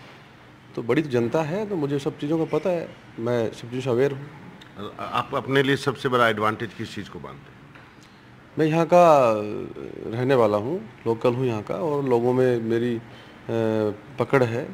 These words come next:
Speaker 1: उनसे मिलना जुलना है, उनको already पहले से सब लोगों को मैं जानता हूँ, तो ये मेरे लिए यहाँ अलवर में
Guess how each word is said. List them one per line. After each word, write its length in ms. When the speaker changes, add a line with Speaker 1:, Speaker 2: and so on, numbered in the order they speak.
Speaker 1:
उनसे 280
मिलना 260
जुलना 280
है, 160
उनको 500
already 300
पहले 220
से 100
सब 120
लोगों 220
को 60
मैं 100
जानता 300
हूँ, 100
तो 60
ये 260
मेरे 140
लिए 380
यहाँ 540
अलवर 260
में 320